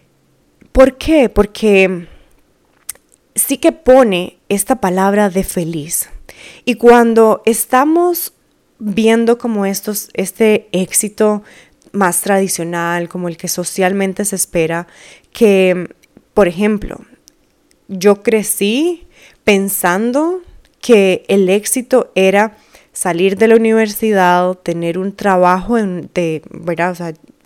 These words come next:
salir profesional, tener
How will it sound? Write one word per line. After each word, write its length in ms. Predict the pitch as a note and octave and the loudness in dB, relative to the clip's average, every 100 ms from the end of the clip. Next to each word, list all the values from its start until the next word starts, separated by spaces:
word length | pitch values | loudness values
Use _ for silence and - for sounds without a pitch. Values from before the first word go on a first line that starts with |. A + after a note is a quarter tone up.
| _ - _ | _ -20 _
salir 500 | - F#3 F3+ G3+ - | 0 2 2 -2 -6
profesional, 1040 | - G3 F#3 - D#3 D3+ D3 E3+ C#4+ F4+ F4+ - - - | -4 -4 -4 -8 -8 -8 -6 -2 -2 -4 -6 -20 -20 -20
tener 580 | - G3+ F#3+ F#3+ G3 _ | -2 0 2 0 -2 _